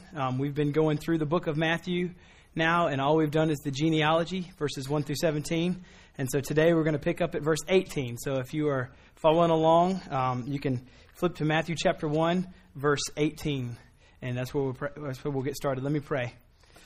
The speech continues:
Lord, thank you for tonight. Um, thank you for the chance to be able to come here and, and preach. Lord, I pray that you would give me words. I pray that you would give me insight. God, I pray that you would help me be clear.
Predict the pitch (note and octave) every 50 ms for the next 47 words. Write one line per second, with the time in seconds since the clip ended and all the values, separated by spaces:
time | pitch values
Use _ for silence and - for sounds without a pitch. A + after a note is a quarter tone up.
0 | - - - - - - _ - D#3+ D#3 D#3 D#3 - F3+ F#3 F#3 - F3+ D3+ -
1 | - E3+ E3 D#3+ D#3 D3 C#3 B2 - - - - - - D3 C#3+ C#3+ C#3+ D3+ E3
2 | - - - - - D#3+ B2+ B2 A#2 A#2 A#2+ A#2 A#2 - - _ _ _ _ _
3 | _ _ _ _ _ _ _ _ _ _ - - - - - D3+ C#3+ - C#3+ -
4 | D#3 C#3+ C3 B2+ - D3+ D3 - - - C3+ C3 C3+ C#3+ C#3+ C#3 C3 B2+ B2 -
5 | C#3+ C#3 B2+ C3 C3+ C#3 C3+ C3 A#2+ A#2 A#2 - - - - - - - - -
6 | - _ - A#2+ A2+ A2+ - - D#3 F3 - - - D#3+ D#3 E3 E3+ D3+ C3+ -
7 | - E3 D#3+ D3+ D3 - C3+ C#3+ D3 C#3 C3 D3 D3 C3+ D3 C#3 C3+ B2 - -
8 | - _ _ - - - _ _ _ - C3+ C#3 C#3 C#3+ D3 D3+ D#3 - - -
9 | - - - - - - B2+ - D3+ D3 C#3+ B2 C#3 C3 C#3 C3 C#3 C#3+ C3+ C3+
10 | C3 B2+ C3+ C3+ - C#3+ D#3 D#3 - - E3+ C#3 C#3+ D#3 - - - - - -
11 | - - - C#3 C3+ C#3 C3 - C#3+ C#3 C#3 C#3 C3+ C3+ B2+ B2 C#3 D3 - C#3
12 | C3+ C3 B2 - - _ _ _ - - - _ _ - C#3 C3 - - - E3
13 | D#3 D3+ E3 F3+ F3+ E3